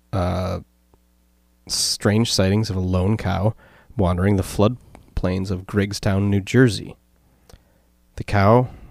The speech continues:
was seen many times, but only on foggy nights and other times of poor visibility,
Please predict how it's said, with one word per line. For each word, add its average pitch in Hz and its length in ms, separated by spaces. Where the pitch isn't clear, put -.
was 95 300
seen 95 320
many 98 200
times, 98 520
but 90 120
only 98 260
on 98 140
foggy 104 400
nights 90 480
and 92 100
other 92 140
times 95 320
of - 140
poor 95 220
visibility, 95 680